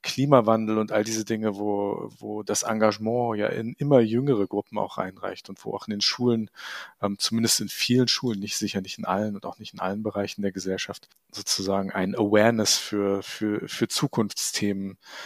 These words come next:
durchaus da ist. Also ich find's auch nicht unplausibel, auch wenn das vielleicht viele Sachen eher gefühlt sind als faktisch. Aber auf jeden Fall sehr spannend. Ich, ich fand das sehr interessant, ja.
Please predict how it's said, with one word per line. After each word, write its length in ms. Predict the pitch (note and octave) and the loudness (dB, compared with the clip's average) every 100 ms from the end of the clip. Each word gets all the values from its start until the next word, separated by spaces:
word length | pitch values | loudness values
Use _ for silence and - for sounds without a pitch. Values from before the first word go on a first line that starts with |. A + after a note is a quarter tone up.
| - _ | -16 _
durchaus 400 | A2+ B2 A#2+ - | -2 2 2 4
da 200 | A#2+ A#2 | 6 6
ist. 120 | G#2 | 4
Also 120 | G#2 A2+ | 2 -2
ich 100 | - | 2
find's 220 | D3 - | 4 6
auch 180 | A#2+ C3 | 2 2
nicht 180 | A#2+ | -4
unplausibel, 720 | A#2+ B2+ - F#2+ F2 F2+ F#2 F#2 | -6 -4 -2 -2 -2 -8 -4 -2
auch 220 | G2+ A2+ | -2 -2
wenn 160 | G#2 | -2
das 320 | G2+ - - - _ - - | -2 -2 -4 -6 _ -20 -4
vielleicht 320 | - A2+ - | 0 0 0
viele 240 | - C3 | 4 6
Sachen 260 | A2+ A2 B2 | 6 4 0
eher 200 | A2 A2 | 2 2
gefühlt 400 | G#2+ - C3+ C3+ | 0 -2 -2 -2
sind 200 | A#2+ - | -6 -6
als 160 | - | -6
faktisch. 520 | - A#2 - - - - - | -6 -10 -12 -12 -10 -10 -2
Aber 400 | A2+ B2 B2 A#2 | 6 8 10 6
auf 120 | A#2 | 2
jeden 100 | C3 | 2
Fall 120 | B2 | 4
sehr 120 | G#2+ G#2+ | 4 2
spannend. 420 | - G#2+ E2+ - | 0 -4 -4 -14
Ich, 240 | - - | -16 -14
ich 100 | - | -16
fand 180 | - G#2 | -12 -8
das 160 | G#2 - | -6 -4
sehr 120 | - | -6
interessant, 480 | F#2+ - - - | -8 -10 -10 -12
ja. 100 | - | -20